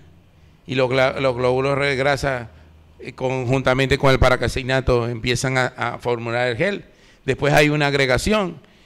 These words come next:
después hay una gelificación, que es cuando ustedes,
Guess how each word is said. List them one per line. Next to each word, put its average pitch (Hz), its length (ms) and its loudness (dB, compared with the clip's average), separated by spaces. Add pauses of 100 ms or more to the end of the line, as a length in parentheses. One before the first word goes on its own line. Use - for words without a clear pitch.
(240)
después 135 360 4
hay 165 160 6
una 165 160 4
gelificación, 151 720 4
que 156 80 -2
es - 60 -2
cuando 127 240 2
ustedes, 127 500 -2